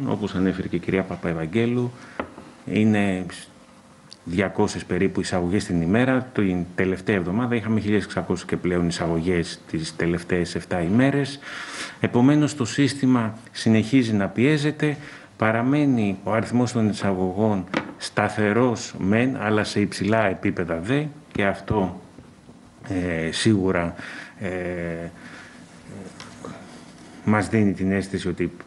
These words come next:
η πίεση παραμένει. Ο μέσος όρος ηλικίας των εισαγωγών στα νοσοκομεία είναι τα σαράντα πέντε έτη και υπάρχουν και, ε, διασωληνωμένοι συμπολίτες μας, οι οποίοι δεν έχουν υποκείμενα νοσήματα.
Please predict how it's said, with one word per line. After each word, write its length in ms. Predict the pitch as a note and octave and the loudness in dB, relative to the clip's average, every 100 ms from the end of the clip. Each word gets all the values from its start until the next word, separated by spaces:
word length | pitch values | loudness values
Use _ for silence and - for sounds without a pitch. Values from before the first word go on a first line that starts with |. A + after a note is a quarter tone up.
| - - | -20 -6
η 100 | - | -2
πίεση 400 | F2 G#2 G2 - | 2 2 2 -2
παραμένει. 720 | E2 E2+ E2+ G2 C3+ E3 F3+ F#3 - - - - - - - - _ _ | -2 0 0 2 2 2 -2 -6 -16 -18 -16 -18 -20 -20 -20 -20 _ _
Ο 140 | - A#2+ | 0 4
μέσος 420 | D#3 D#3 D#3 - | 6 4 0 4
όρος 920 | D#3 D#3 D3 B2+ - - - - - - - | 4 6 4 2 -2 -4 -4 -6 -8 -10 2
ηλικίας 920 | A2+ A#2 G#2+ - D3+ B2+ F#2+ - - | 6 6 4 2 4 4 0 -4 0
των 260 | A#2 G#2+ G#2 | 2 4 4
εισαγωγών 1160 | F#2+ G#2 G2 G2 G2 F#2 F#2 F#2 F#2+ B2 A2 E2+ | 4 2 2 4 4 2 2 0 2 2 2 0
στα 420 | E2 - F#2+ F2+ | -4 -4 -2 0
νοσοκομεία 840 | E2+ F2 F#2 F2+ F2 G2+ G2+ E2+ E2+ - | 0 -2 -4 -2 0 2 0 -2 -6 -6
είναι 320 | F#2 F#2+ F2 D#2+ | 0 2 0 -2
τα 80 | F2 | -4
σαράντα 380 | - F2 E2 | -2 -2 0
πέντε 380 | F#2 F#2+ D#2+ F2 | 0 -2 0 0
έτη 340 | A#2+ B2 C#3 B2+ | 0 0 -4 -4
και 260 | - A#2 A2+ A2+ - | -4 -2 -2 -6 -4
υπάρχουν 640 | G#2 - A#2 A2+ A#2 A2 G#2+ | -4 0 0 0 -2 -2 -2
και, 320 | - G#2+ G2 F2+ - - - - - - - | 0 0 0 -2 -12 -18 -16 -18 -20 -20 -12
ε, 260 | F#2 E2+ F2 | -10 -6 -4
διασωληνωμένοι 920 | E2 G#2 - G2+ F#2+ F#2 A2+ B2 A2+ | 0 0 2 2 2 2 2 4 2
συμπολίτες 760 | - G2 E2+ F2 G2+ A2 A#2 | 0 0 2 4 4 2 -2
μας, 380 | A#2+ B2 A#2 - | -2 -2 -2 0
οι 80 | G2+ | 2
οποίοι 380 | F#2+ F#2 A#2+ A#2 | 2 2 2 2
δεν 200 | A2 A2 | 2 0
έχουν 240 | A2 G#2+ | 0 0
υποκείμενα 560 | G#2 F#2 F2 G2+ G2 F2+ | 0 -2 0 0 0 0
νοσήματα. 640 | F2 E2+ F#2 D#2+ E2 - | -2 -2 -2 -2 -4 -10